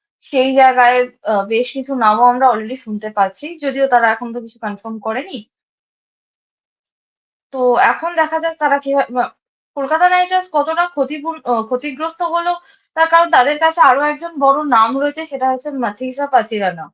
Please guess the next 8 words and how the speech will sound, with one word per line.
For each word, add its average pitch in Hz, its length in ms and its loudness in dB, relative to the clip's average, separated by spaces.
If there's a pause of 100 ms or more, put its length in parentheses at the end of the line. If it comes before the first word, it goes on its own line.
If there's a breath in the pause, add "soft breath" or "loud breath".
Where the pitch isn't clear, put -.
(1040)
এবার 247 300 2
তারা 294 220 0
কিন্তু 330 180 -10
মাথিসা 254 420 -4
পাথিরানাকেও, 285 920 -2
আহ, 220 440 2 (380)
যদি 247 280 -2
সেভাবে, 247 540 2